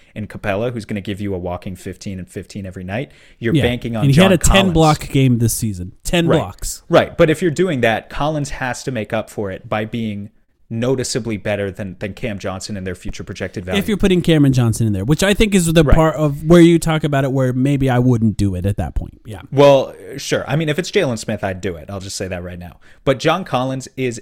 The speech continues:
Speaker 1: a better player right now than Cam Johnson, and by all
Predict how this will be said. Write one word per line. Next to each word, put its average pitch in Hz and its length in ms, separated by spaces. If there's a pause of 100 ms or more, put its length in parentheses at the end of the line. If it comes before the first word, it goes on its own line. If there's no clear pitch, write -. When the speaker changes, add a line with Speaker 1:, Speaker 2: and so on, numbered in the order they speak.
Speaker 1:
a 117 120
better 107 680
player 104 360
right 95 280
now 110 240
than 110 120
Cam 101 240
Johnson, 95 460
and 113 400
by 107 200
all 107 320